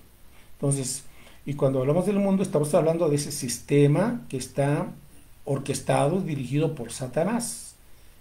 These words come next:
y que él usa muchas situaciones para precisamente quitar de nuestra vida el temor de Dios. Ujú. Y como dice aquí, contaminar la carne, la, nuestra naturaleza,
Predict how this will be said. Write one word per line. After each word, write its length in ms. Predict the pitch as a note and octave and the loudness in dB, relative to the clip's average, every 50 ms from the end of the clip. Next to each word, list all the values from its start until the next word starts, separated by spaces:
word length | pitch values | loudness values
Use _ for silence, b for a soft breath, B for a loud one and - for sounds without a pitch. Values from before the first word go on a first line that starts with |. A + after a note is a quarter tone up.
| b - | b -16
y 60 | - A#2+ | -14 -8
que 140 | - - | -2 0
él 100 | C#3+ D3+ - | 0 0 0
usa 280 | F3+ E3 C#3+ - D#3 | -2 -2 0 2 2
muchas 340 | C#3+ C#3+ D3 D3+ D3+ E3+ C#3+ | 4 4 4 2 2 -2 -4
situaciones 640 | - C#3 - - B2 - D3 D3+ D#3 D#3+ D#3+ D#3+ - B B B B B B B B B B - - | -4 -6 -4 -4 -4 -2 0 0 0 0 -2 -4 -6 B B B B B B B B B B -8 0
para 520 | - D3+ E3+ F3+ F#3 F#3+ G3+ G3 - - - - - - - - - - - | 4 4 6 6 6 6 4 2 -2 -12 -18 -20 -20 -20 -20 -20 -20 -12 -4
precisamente 760 | - C3+ C3 D3+ C#3+ F#3 F3 D#3+ E3 D#3+ D#3 - F3+ E3+ - | -2 0 0 2 4 4 4 2 2 -2 -2 -4 -4 -6 -6
quitar 480 | - - D3 C#3 - - F#3 A3 A3+ A#3 | -8 -8 -8 -6 2 4 4 4 4 4
de 60 | A3+ | -2
nuestra 320 | G#3+ G#3 - - F#3 E3 | -2 -2 -4 -4 -4 -2
vida 200 | E3 F#3 F3+ F3 | -2 -2 -2 -2
el 140 | E3+ D#3 C#3+ | -4 -6 -6
temor 400 | - C3+ C3 C3 C3+ C#3 C#3+ C#3 | -6 -4 -4 -2 0 0 0 -2
de 120 | C3 B2 | -2 -4
Dios. 440 | A2+ A2 G#2+ G#2 G#2+ G#2 - - - - - - - - | -8 -8 -10 -12 -12 -12 -12 -14 -16 -16 -18 -20 -20 -18
Ujú. 280 | - G#2 G2 A#2 C3+ C#3+ D3 B B B B B B | -14 -10 -8 -6 -6 -8 -8 B B B B B B
Y 60 | - | -12
como 260 | - - C3 B2+ C3 C#3 | -8 -4 -2 0 0 0
dice 160 | C#3+ - E3 | 0 0 0
aquí, 200 | - - E3+ - | -2 -2 -6 -4
contaminar 680 | - D3 C3 B2 - C3+ B2+ B2 B2 B2 B2 A#2+ A#2 | 0 0 0 0 0 -2 0 0 0 0 0 -2 -4
la 160 | A#2+ A2+ A2+ | -6 -6 -6
carne, 440 | - B2 B2+ C3+ C#3+ D#3+ F#3+ G#3+ A#3+ A#3+ | -6 -6 -4 -2 -2 -2 -2 -2 -4 -4
la, 160 | C#3 B2+ A#2+ | -6 -8 -8
nuestra 280 | A#2+ A#2 A2+ - B2+ A#2 | -8 -10 -10 -10 -10 -10
naturaleza, 880 | A#2 A2+ A2 - A#2+ A2+ A2+ A#2+ C3+ C#3+ C#3 C#3+ D3 D#3 F3+ F3+ F#3 | -10 -12 -10 -10 -8 -8 -6 -4 -2 -2 -2 0 0 0 0 -2 -8